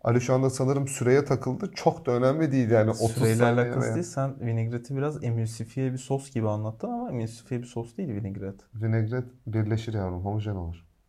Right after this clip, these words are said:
Speaker 2: Yağ ile sirkeyi birleştirip.
Speaker 1: Evet yavrum.
Speaker 2: Emülsifiye değil, sen mayonez anlattın daha demin.
Speaker 1: Arkadaşlar başlıyorum.
Speaker 2: <laughs>
Speaker 1: Emülsifiye soslar üçe ayrılır.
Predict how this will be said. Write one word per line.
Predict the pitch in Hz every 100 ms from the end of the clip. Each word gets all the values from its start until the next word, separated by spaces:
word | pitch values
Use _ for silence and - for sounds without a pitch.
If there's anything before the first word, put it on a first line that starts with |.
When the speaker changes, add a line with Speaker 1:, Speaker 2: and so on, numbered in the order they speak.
| _
Speaker 2:
Yağ | 110 107 117 104
ile | 101
sirkeyi | - 104 - 110 98
birleştirip. | 98 98 - - 120 - _ _ _ _ -
Speaker 1:
Evet | 104 98 -
yavrum. | 92 107 123
Speaker 2:
Emülsifiye | 113 110 110 - 110 - 117 113
değil, | 117
sen | - 104
mayonez | 104 101 107 156
anlattın | 117 95 95 - - 98
daha | 95 92
demin. | 92 95 - _ _ _
Speaker 1:
Arkadaşlar | 123 117 131 117 113 110 101 107
başlıyorum. | 113 113 113 107 92 87 - _ - -
Speaker 2:
<laughs> | 196 202 - 240 - - -
Speaker 1:
Emülsifiye | 135 131 123 - 151
soslar | 156 131 - 151 165 170
üçe | 139 151
ayrılır. | 123 104 95 95 95